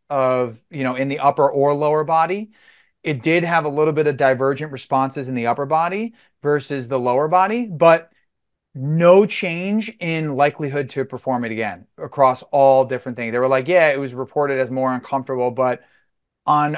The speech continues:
uh, I think it was a seven or seven point five out of ten in terms of likelihood to perform it. So it is something that,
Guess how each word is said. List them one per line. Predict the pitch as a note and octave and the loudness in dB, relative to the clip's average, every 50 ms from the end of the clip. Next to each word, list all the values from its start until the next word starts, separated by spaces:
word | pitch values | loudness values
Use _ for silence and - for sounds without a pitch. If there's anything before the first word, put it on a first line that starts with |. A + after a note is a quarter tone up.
| - - | -8 -8
uh, | D3 C#3+ D#3 - _ _ _ _ _ _ _ _ _ _ _ _ - - F3 | -10 -10 -10 -12 _ _ _ _ _ _ _ _ _ _ _ _ -14 -8 -6
I | D#3+ | -4
think | C3+ E3+ E3+ | -2 -2 -2
it | |
was | D#3 C3+ C#3 | -2 -4 -6
a | C#3+ | -10
seven | - - - D#3+ D#3 D#3 C#3+ D#3+ D3+ D3+ D3+ D3+ | -10 -4 0 2 2 2 0 -2 -4 -6 -6 -6
or | D3 C#3 C#3 C3+ C3 C3 C3+ C3 | -2 0 2 2 2 0 -2 -4
seven | - - D3 C#3 C#3+ C3 | -4 -2 -2 -2 -4 -6
point | - C#3+ C#3 B2+ | -8 -8 -8 -4
five | - C#3 B2+ B2+ B2+ C3 B2 C3 | -2 0 0 2 0 0 0 0
out | B2 A#2 | -2 -2
of | A#2+ - | -4 -6
ten | - - C3+ C3 B2+ B2 A#2 A2+ A2+ _ _ _ _ _ - | -8 -4 -2 -2 -2 -2 -4 -6 -10 _ _ _ _ _ -14
in | C3+ C3+ | -10 -8
terms | B2 C3+ C#3 C3+ B2+ B2 | -6 -4 -4 -2 -2 0
of | C3 B2 A#2+ A#2+ A#2 A2 A2+ D3+ - _ _ | 0 2 2 0 -2 -4 -8 -16 -20 _ _
likelihood | D3 B2 C3 C3 C3+ B2+ C#3 C3+ A#2+ B2+ B2 - | -6 0 0 0 0 0 -2 -4 -4 -6 -6 -8
to | - A2+ | -10 -14
perform | A#2 A2 - - D3 D3+ C#3+ B2+ | -16 -12 -6 -4 -2 -2 -2 -4
it. | A2 - | -6 -8
So | - - B2+ B2 A#2+ A#2+ - _ _ _ _ _ _ _ | -6 -2 -2 0 -2 -2 -4 _ _ _ _ _ _ _
it | - E3 D3+ D#3 | -6 -2 0 2
is | D#3 E3+ F#3+ G3 D#3 | 4 4 4 4 2
something | - - - F3 D#3+ D#3+ D#3 - E3+ D#3 D3 C#3+ C3 | -4 -6 -4 -4 -4 -4 -4 -8 -8 -8 -8 -6 -4
that, | B2 C3 C3 C3 C3 C3 C3 - | -2 0 0 0 0 0 -2 -6